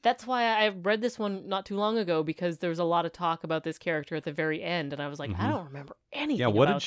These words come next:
Speaker 2: she,
Speaker 1: this."
Speaker 2: what was she up to
Speaker 1: What was
Speaker 2: at the
Speaker 1: her whole
Speaker 2: beginning?
Speaker 1: deal?
Speaker 2: Yeah.
Speaker 1: It's pretty good.
Speaker 2: S-, we'll see. I have no memory
Speaker 1: Yeah.
Speaker 2: apart from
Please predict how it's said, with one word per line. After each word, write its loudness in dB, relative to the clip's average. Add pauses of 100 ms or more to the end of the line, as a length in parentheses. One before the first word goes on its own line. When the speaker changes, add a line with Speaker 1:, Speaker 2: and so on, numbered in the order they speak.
(100)
Speaker 2:
she, -2
Speaker 1:
this." -2
Speaker 2:
what 0
was -4
she -4
up -4
to 0
Speaker 1:
What 4
was 2
Speaker 2:
at 0
the 0
Speaker 1:
her -2
whole 0
Speaker 2:
beginning? -2
Speaker 1:
deal? 0
Speaker 2:
Yeah. -4 (180)
Speaker 1:
It's -8 (340)
pretty -2
good. 2 (320)
Speaker 2:
S-, -10
we'll 0
see. 0
I 4
have 2
no 2
memory 4
Speaker 1:
Yeah. 2
Speaker 2:
apart 4
from 0